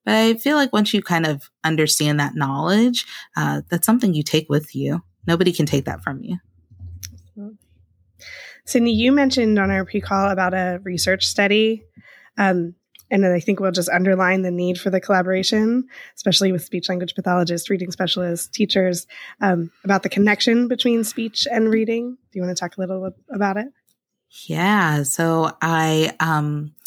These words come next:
Speaker 1: found this study. I think it got published in twenty twenty,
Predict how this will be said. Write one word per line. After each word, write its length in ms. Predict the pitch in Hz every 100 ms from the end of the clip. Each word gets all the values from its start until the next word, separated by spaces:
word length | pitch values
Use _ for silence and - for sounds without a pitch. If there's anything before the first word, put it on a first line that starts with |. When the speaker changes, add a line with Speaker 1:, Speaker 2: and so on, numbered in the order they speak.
| - _ -
Speaker 1:
found 260 | 160 196
this 160 | 208 196
study. 240 | 156 156
I 60 | 156
think 220 | 156 175
it 100 | 190
got 180 | 170 -
published 320 | 147 156 147
in 100 | 139
twenty 280 | - 165 165
twenty, 460 | 139 156 170 135